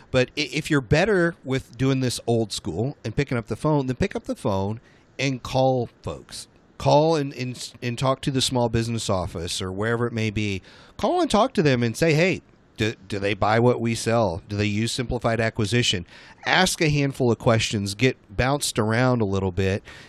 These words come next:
and just ask. You know, that is a simple way. You'll get told, "Nope," or, "We buy from this company or that company." It's amazing how many times if you just pick up the phone and call and say, "Hey, I'm new to selling to the government," or, "I'm new to selling to Fort Hood,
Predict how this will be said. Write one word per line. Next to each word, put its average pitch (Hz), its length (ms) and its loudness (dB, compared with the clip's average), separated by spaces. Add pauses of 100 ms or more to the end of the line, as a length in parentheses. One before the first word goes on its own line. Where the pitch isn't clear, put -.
(140)
and 131 200 2
just 123 320 2 (140)
ask. - 640 -4
You 110 140 2
know, 107 160 4
that 120 240 4
is 135 180 4
a 147 60 0
simple 123 500 2
way. 123 220 4
You'll 110 220 4
get 135 200 -2
told, 139 280 4
"Nope," 123 400 4
or, 110 100 -2
"We 110 120 0
buy 127 200 2
from 110 180 -6
this 151 140 -4
company 151 440 -2
or 101 80 0
that 113 220 -2
company." 160 440 -2 (280)
It's 147 140 -4
amazing 170 680 2
how 135 200 0
many 165 240 -2
times 127 440 0
if 113 120 -8
you 107 80 -6
just 127 300 0
pick 180 160 -2
up 170 80 -2
the 156 100 -2
phone 143 300 2
and 107 100 -4
call 135 440 2 (280)
and 110 120 -4
say, 117 160 2
"Hey, 156 340 4 (380)
I'm 110 160 0
new 156 140 10
to 180 80 6
selling 156 360 4
to 151 60 4
the 131 100 0
government," 123 540 0
or, 110 140 0
"I'm 110 240 -2
new 170 160 6
to 175 120 4
selling 147 480 0
to 131 400 0
Fort 139 500 0
Hood, 123 360 2